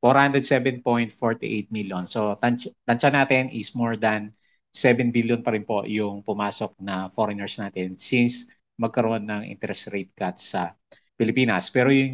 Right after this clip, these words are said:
U S market natin kagabi, ah, mix pa rin siya, eh. So, medyo mahina pa rin yung galaw sa, ano, sa U S market. Tapos, nakita ko, napansin ko kanina, ah, yung futures medyo mababa sa U S market. So, buti na lang, medyo marami tayong stocks na gumalaw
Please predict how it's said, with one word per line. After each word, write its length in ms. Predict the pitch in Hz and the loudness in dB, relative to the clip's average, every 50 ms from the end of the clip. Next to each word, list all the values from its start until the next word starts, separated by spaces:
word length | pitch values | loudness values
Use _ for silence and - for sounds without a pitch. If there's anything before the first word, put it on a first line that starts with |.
| 131 | -2
U 40 | 143 123 | -2 -2
S 160 | 123 - - | -2 -2 -2
market 320 | 143 127 123 - - 123 | -2 -2 -2 -2 -4 -4
natin 480 | - 120 120 120 - 110 107 104 104 104 - - | -2 -2 -2 0 0 0 0 -2 -4 -10 -6 -4
kagabi, 640 | 117 107 104 113 107 92 107 101 98 98 98 101 - - _ _ _ _ _ _ _ - | -4 -2 -2 -2 -2 0 0 0 0 -2 -4 -8 -12 -20 _ _ _ _ _ _ _ -6
ah, 480 | 113 107 104 104 101 101 101 101 101 98 | -2 -2 0 0 0 -2 -4 -6 -6 -4
mix 240 | 107 120 120 - | -4 -4 -4 -4
pa 160 | - - 123 117 | -2 0 0 0
rin 80 | 117 | 0
siya, 240 | 113 - - 127 110 | -2 -2 0 0 0
eh. 80 | 101 95 | 0 -2
So, 160 | - 113 113 | -2 -2 -2
medyo 240 | 123 123 120 143 135 | 0 0 0 2 2
mahina 240 | 139 135 139 139 | 2 2 2 0
pa 160 | 135 135 139 135 | 0 0 -2 -2
rin 80 | 131 | 0
yung 80 | 127 123 | -2 0
galaw 160 | 123 120 120 113 113 | 2 2 2 2 0
sa, 240 | - 123 117 110 | 0 -2 -2 -2
ano, 160 | 104 110 104 101 | -4 -8 -10 -10
sa 320 | 98 - - 107 98 98 | -8 -6 -4 -2 -2 -2
U 240 | 98 101 98 101 101 | -4 -8 -10 -10 -8
S 240 | 98 95 95 - - | -8 -8 -8 -8 -8
market. 320 | 95 90 87 - 98 92 | -8 -8 -8 -8 -12 -10
Tapos, 320 | - 104 104 - - - - _ _ _ _ _ _ | -10 -12 -12 -12 -14 -16 -18 _ _ _ _ _ _
nakita 320 | - 104 117 117 117 120 | -6 -4 -4 -2 0 0
ko, 160 | 120 123 123 | 0 0 0
napansin 320 | 120 117 120 123 120 - 127 | -4 -4 -4 -4 -4 -4 -4
ko 160 | 127 127 117 | -4 -4 -4
kanina, 480 | 123 120 117 113 113 113 117 117 117 113 - _ _ _ _ _ _ _ _ | -4 -4 -4 -6 -4 -4 -4 -4 -4 -6 -10 _ _ _ _ _ _ _ _
ah, 240 | _ 117 107 107 107 | _ 0 0 2 2
yung 240 | 107 107 113 110 - | 0 -2 -4 -4 -2
futures 560 | - 117 104 - - 120 107 101 - - - - 107 | -2 -2 0 2 2 2 2 2 -2 -6 -6 -4 -4
medyo 240 | 107 101 98 110 | -4 -2 -4 -4
mababa 560 | 104 107 101 95 104 98 95 95 101 92 - - | -6 -6 -4 -2 -2 -2 0 0 -2 -2 -2 -4
sa 160 | - - 104 | -8 -8 -6
U 160 | 92 95 92 | -6 -6 -8
S 80 | - - | -10 -10
market. 320 | - 90 - - 85 - | -10 -12 -12 -12 -14 -8
So, 80 | - 113 | -8 -4
buti 240 | 95 117 120 131 | -4 -2 0 2
na 80 | 131 127 | 2 4
lang, 240 | 120 117 113 107 101 - _ - - - - _ - | 4 2 2 0 -4 -12 _ -20 -20 -20 -20 _ 0
medyo 240 | 123 127 123 117 135 | 2 2 4 2 2
marami 320 | 120 123 123 123 120 120 | 4 6 4 4 4 4
tayong 400 | 117 - 117 113 113 110 - - | 4 4 2 2 2 -4 -8 -10
stocks 480 | - - - 107 98 - - - - - | -8 -2 0 0 0 0 -4 -8 -8 -6
na 320 | 101 104 101 98 101 104 | -6 -4 -4 -4 -4 -4
gumalaw 560 | 101 95 107 110 113 113 104 98 95 95 104 | -6 -6 -4 -2 0 2 2 2 0 -2 -6